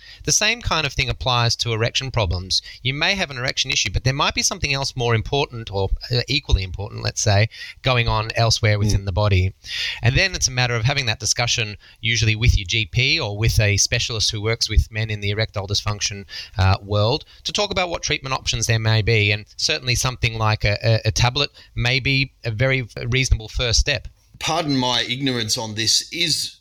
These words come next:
Speaker 2: Viagra, uh, I'll call it that, even though it's a brand name, it's what everybody knows it as. Is Viagra a prescription, or can you just go and get it over the counter?
Speaker 1: Yeah, it's a prescription in Australia,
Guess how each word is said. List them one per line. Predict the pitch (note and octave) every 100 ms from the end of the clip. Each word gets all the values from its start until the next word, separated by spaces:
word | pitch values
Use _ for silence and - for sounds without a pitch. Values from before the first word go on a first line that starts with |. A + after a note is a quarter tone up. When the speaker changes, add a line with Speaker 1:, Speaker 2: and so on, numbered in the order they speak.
| -
Speaker 2:
Viagra, | D2 - C3+ B2 A2+ A2 B2 C3+ C3+ A#2+
uh, | G#2+ G2 -
I'll | G#2+
call | G#2+ A#2+ G#2+
it |
that, | A2+ A2+
even | A2+ A2
though | A2
it's | G#2+
a | A2
brand | A2 A2+ G#2+ G#2
name, | G#2+ A2+
it's | A2 -
what | A#2+ A2+
everybody | A2+ G#2+ G#2
knows | G#2+ A#2 A#2
it | G#2
as. | G#2+ G#2 - -
Is | C#3+
Viagra | A2+ D#3 E3 A#3 A#3 G3
a | C3+
prescription, | C#3+ - - B2+ - F3 A3+ G#3
or | A#2+ B2+
can | B2 C#3
you | B2
just | B2+ B2+
go | B2+
and | A#2
get | A#2+
it | A2+
over | A2 G#2
the | G#2
counter? | A#2 A2 G#2 - _ - -
Speaker 1:
Yeah, | C3+ A2+ G#2+
it's | -
a |
prescription | D3+ - D#3+ - B2
in |
Australia, | G#2+ - G#2+ G#2+ F#2+ A2